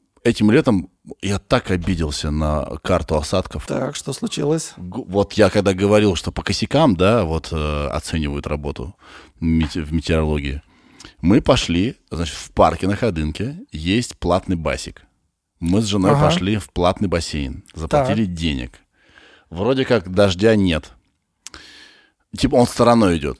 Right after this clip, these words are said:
Speaker 1: Потом смотрим через час. Карта осадков показывает, что н-, надолго вообще мы п-, окажемся в аду.
Speaker 2: Мгм.
Speaker 1: Ну, вот моя ошибка была, я истеричка.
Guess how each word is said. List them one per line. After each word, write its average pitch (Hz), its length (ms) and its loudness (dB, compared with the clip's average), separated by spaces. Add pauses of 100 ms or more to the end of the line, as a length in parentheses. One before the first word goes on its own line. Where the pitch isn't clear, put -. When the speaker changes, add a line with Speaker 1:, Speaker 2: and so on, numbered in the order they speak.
(120)
Speaker 1:
Потом 117 240 2
смотрим 139 380 6
через 113 240 0
час. - 460 0
Карта 127 460 6
осадков 107 520 0
показывает, 92 580 -2
что - 380 -6 (360)
н-, 117 300 2 (200)
надолго 131 1120 8
вообще 90 600 0
мы 101 240 2
п-, - 140 -6
окажемся 95 880 0
в 87 760 0
аду. 92 580 0 (120)
Speaker 2:
Мгм. 190 320 2 (540)
Speaker 1:
Ну, 104 160 2
вот 92 160 0
моя 107 180 6
ошибка - 320 -4
была, 82 160 -2
я 76 100 0
истеричка. - 540 -8